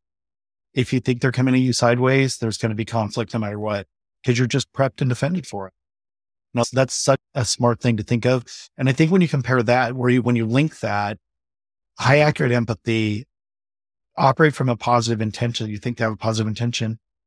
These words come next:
When you're listening or seeking to understand, if you listen, what do you think this person's deeper values are? You know, they probably want connection. They probably are trying to operate from the same level of integrity that you try to operate from. They just wanna have some security in their life, like, the same things that we all want.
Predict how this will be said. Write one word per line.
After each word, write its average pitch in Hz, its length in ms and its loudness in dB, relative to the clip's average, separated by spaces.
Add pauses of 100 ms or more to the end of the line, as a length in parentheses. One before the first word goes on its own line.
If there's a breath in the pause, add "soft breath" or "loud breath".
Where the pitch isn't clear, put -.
(120)
When 147 200 2
you're 147 120 2
listening 175 400 2
or 147 80 0
seeking 139 400 -4
to 123 60 2
understand, 120 680 -2 (300)
if 170 220 0
you 190 100 2
listen, 139 400 0
what 127 200 0
do 185 60 0
you 208 60 2
think 190 200 -2
this 151 140 -2
person's 123 440 -6
deeper 110 320 -4
values 101 480 -4
are? 123 340 -6 (720)
You 143 100 0
know, 147 40 0
they 151 100 4
probably 160 380 0
want 156 220 -2
connection. 135 580 -6
They 110 120 -6
probably 127 360 0
are 139 60 -2
trying 131 220 -2
to 113 40 0
operate 107 320 -6
from 110 140 -8
the 104 80 -8
same 117 240 -6
level 113 220 -4
of 107 100 -6
integrity 107 580 -4
that 123 100 -6
you 143 120 -4
try 104 220 -4
to 101 60 -2
operate - 420 -10
from. 101 280 -14 (400 loud breath)
They 135 120 4
just 127 260 -2
wanna 135 160 0
have 127 180 -2
some 131 140 -6
security 131 540 -2
in 101 100 -4
their 101 140 -8
life, 104 240 -10
like, 127 140 -2
the 113 80 -2
same 147 340 0
things 127 320 0
that 123 100 0
we 107 160 -4
all 104 160 0
want. 101 560 -6